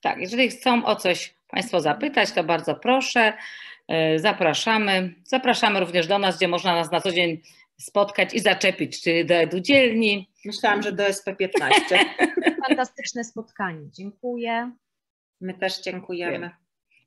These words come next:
Speaker 1: Dziękujemy za miłe słowa, to zawsze fajnie, jak po drugiej stronie jest też energia i, e, widzą państwo, że, e, to był czas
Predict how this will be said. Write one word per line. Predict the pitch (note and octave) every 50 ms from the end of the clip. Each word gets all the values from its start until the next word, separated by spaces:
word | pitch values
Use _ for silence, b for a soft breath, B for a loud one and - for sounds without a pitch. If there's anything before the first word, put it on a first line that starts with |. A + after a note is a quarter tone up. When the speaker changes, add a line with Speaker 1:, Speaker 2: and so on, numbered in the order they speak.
| - -
Speaker 1:
Dziękujemy | A3 A3+ A3+ C4+ C4 C4 B3
za | A3+ A#3
miłe | A#3 A3 A3 A3
słowa, | G#3+ - A#3 A3 G#3+ G#3+
to | G#3+ G3+
zawsze | F#3+ G#3 G3+ - - G3+
fajnie, | - - G#3+ A3 G#3+ G#3 G3+
jak | F#3+ F#3+ -
po | - F#3+
drugiej | F3 F#3 F3 F#3+ F#3 F3+
stronie | - - G3 G3 F#3+ F#3
jest | F#3 F3+ E3+ -
też | - F#3+ F#3 -
energia | - F#3 F#3 F#3 G3+ G#3+ G3+ G3+ G3+ F#3+ F#3+
i, | - F#3 F#3 F3+ F3 F3 B B B B B B B B
e, | - F3+ F3 F3 F3 F3 F3 F3 F3+ F3 F3
widzą | E3+ G3 F#3+ F#3+ G3 F#3
państwo, | F3+ G3 F#3+ F#3+ F#3 - F#3 F#3 F3+
że, | D#3+ F3+ F3+ F3 F3 E3+ - b b b b -
e, | - F3+ F#3 E3+
to | F3 F3 F#3+ F3 - E3+
był | F3 F3+ G3 F#3 F#3
czas | - G#3 F#3 F3 F3 E3+ - -